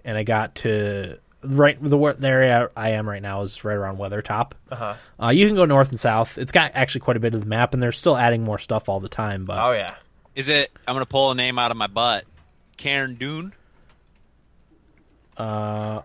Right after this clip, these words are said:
Speaker 1: Amansul is the, the Weathertop. Oh, the, the zone?
Speaker 3: Yeah.
Speaker 1: That might be the name of the zone. I don't, I don't recall. It's been,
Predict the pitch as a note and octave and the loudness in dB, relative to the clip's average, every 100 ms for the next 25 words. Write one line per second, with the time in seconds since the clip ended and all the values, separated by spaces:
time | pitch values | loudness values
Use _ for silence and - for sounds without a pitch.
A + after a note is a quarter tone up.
0 | - C#3+ D3 C3+ - C#3+ A#2 G#2+ G#2+ G#2+ | 2 4 6 4 2 4 4 0 -2 -2
1 | G#2 G#2 - _ G#2+ G#2 G#2 G#2+ A2 G#2+ | -2 -4 -10 _ -6 -4 -6 -6 -4 -4
2 | G#2 G2+ G2 - - - - - _ D3 | -4 -6 -8 -10 -18 -20 -20 -20 _ 6
3 | C#3 B2 C3 C3 C3+ A#2+ C3 C3+ G#3 C4 | 8 6 0 2 2 6 6 6 4 -2
4 | _ - - _ _ F#2+ F#2+ F2+ F#2 D#3 | _ -20 -20 _ _ -12 -10 -4 0 2
5 | D#3+ D#3+ C3+ A2+ A2 G#2 G2 F#2+ G2+ F#2+ | 4 2 2 2 -2 -2 -4 -4 -4 -4
6 | G2 G2+ G2 C2+ G#2+ G#2 F#2 G2 - G2 | -6 -4 -6 -6 -8 -6 -8 -8 -6 -6
7 | F#2+ - G2+ G2 G2+ | -6 -8 -12 -12 -14